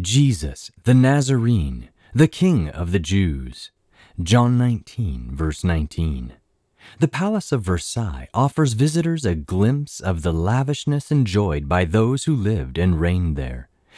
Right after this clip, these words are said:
Its impressive architecture, the magnificent, never-ending gardens, the Hall of Mirrors, the art collection,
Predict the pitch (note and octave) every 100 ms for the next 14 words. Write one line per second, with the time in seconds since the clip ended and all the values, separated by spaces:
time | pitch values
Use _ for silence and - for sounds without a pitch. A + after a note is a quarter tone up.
0 | - - F3 G#3+ G3 - C3 - D#3 -
1 | F#2 G#2 D2 - C#2 - C2 - - -
2 | C#3 D#3 D3+ A#2 C#3+ D#3 C#3+ - C#2+ G#2+
3 | B2+ E3 D#3+ C#3 C3+ C3+ C3 E2+ D2 D2
4 | C2 C2 - - - - - D3+ B2 E3
5 | E3+ E3+ A2+ A2 A2 C2+ B1+ - - _
6 | - C#3 - D3+ E3 - G#2 D#2 C#2 -
7 | C2+ B1+